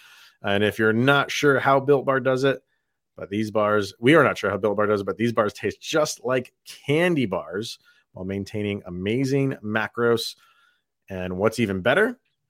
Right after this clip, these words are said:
is that they are healthy. A hundred and thirty calories, four grams of sugar, and a whopping seventeen grams of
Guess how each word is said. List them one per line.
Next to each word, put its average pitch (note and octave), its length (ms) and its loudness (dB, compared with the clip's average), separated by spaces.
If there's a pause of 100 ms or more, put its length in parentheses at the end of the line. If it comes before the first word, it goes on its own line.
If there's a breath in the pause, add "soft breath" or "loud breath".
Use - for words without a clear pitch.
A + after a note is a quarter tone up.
(220)
is E2 100 -18
that F2 180 -10
they A2+ 100 2
are C#3 100 0
healthy. E2+ 360 -4
A C#2+ 40 -12
hundred C3 300 -2
and B2 140 -8 (340)
thirty D3 300 0
calories, C#3 480 2
four D#3+ 300 -2
grams D3+ 280 0
of A2+ 120 -4
sugar, C#3+ 520 2 (400 soft breath)
and G2+ 140 -8
a G2 100 -2
whopping G2+ 460 -2
seventeen B2 760 -2
grams G#2+ 480 -2
of G2+ 340 -2